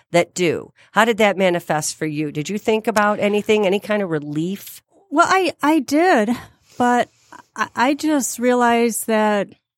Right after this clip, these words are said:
Speaker 2: mm, s-, okay, so say I sit down and drink some vodka, which is my favorite drink.
Speaker 1: Sure.
Speaker 2: Um, and then after that wears off, oh gosh, it's just gonna be right there staring me in the face. You
Speaker 1: Yeah.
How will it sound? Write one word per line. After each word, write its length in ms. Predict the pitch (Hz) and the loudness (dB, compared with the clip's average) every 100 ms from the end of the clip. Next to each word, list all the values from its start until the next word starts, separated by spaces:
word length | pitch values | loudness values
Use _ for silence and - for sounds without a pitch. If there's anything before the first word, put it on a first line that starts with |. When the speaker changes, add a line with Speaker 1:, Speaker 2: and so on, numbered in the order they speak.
| _ | _
Speaker 2:
mm, 120 | 214 240 | -6 -6
s-, 180 | - - | -6 -6
okay, 260 | 226 226 214 | -4 -2 -2
so 220 | - 214 | -2 -6
say 360 | - 220 214 | -4 -4 -2
I 160 | 214 208 | 0 -2
sit 200 | 202 - | -4 -2
down 260 | 214 226 220 | 0 0 -2
and 320 | 185 175 156 | -6 -8 -4
drink 240 | 208 277 | 0 0
some 180 | - 302 | 2 2
vodka, 460 | 226 226 - 170 165 | 4 2 0 -6 -6
which 180 | 180 | -6
is 160 | 180 170 | -8 -6
my 200 | 160 180 | -6 -6
favorite 420 | - 160 165 165 | -6 -6 -6 -6
drink. 300 | - 170 262 - | -4 -4 -4 -4
Speaker 1:
Sure. 440 | - 202 147 147 | 2 4 4 2
Speaker 2:
Um, 560 | - 254 254 247 240 226 - _ | 4 6 6 4 -2 -6 -12 _
and 260 | - 226 226 | 0 2 2
then 160 | 233 220 | 2 2
after 300 | 220 233 226 | 0 0 -2
that 200 | 208 185 | -2 -2
wears 300 | 208 220 226 | -2 -2 0
off, 260 | 240 269 - | 0 0 0
oh 280 | 285 208 - | 0 -2 -4
gosh, 380 | 233 269 202 - | -2 0 -2 -6
it's 240 | 214 - | -8 -8
just 320 | - 214 - | -4 -4 -4
gonna 180 | - 254 | -2 -2
be 220 | 247 254 | 0 0
right 200 | 247 254 - | 0 -2 0
there 300 | 285 285 269 | 2 2 2
staring 520 | - - 190 214 254 | -2 -4 0 2 4
me 160 | 262 262 | 4 2
in 100 | 262 | 2
the 60 | |
face. 560 | 262 285 330 - - - - | 2 2 0 -2 -6 -12 -2
You 80 | |
Speaker 1:
Yeah. 140 | 156 | 2